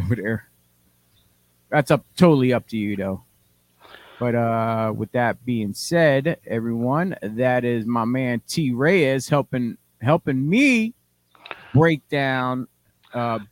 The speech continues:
Backlash. T, any final words for the folks before I kick you out and go to some of our, uh, uh, cheap plugs?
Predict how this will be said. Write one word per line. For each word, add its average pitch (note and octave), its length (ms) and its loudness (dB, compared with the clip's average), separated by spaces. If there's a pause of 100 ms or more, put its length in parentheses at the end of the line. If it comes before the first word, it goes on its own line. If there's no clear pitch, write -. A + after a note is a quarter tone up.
Backlash. A2 840 0
T, C#3+ 240 -6
any C3+ 140 -4
final C3 300 -6
words C3+ 300 -4
for - 100 -18
the A2+ 100 -6
folks B2 260 -8
before A2+ 280 -8
I F#2 80 -4 (100)
kick - 240 -6
you A#2+ 180 -2
out C3 260 0
and G#2 180 -8
go A2+ 140 -4
to G2 160 -14
some A#2+ 200 -8
of G#2+ 100 -10
our, G#2+ 280 -6 (480)
uh, G2+ 460 -8 (1000)
uh, F2+ 420 -8 (140)
cheap - 260 -6
plugs? A#2+ 540 -2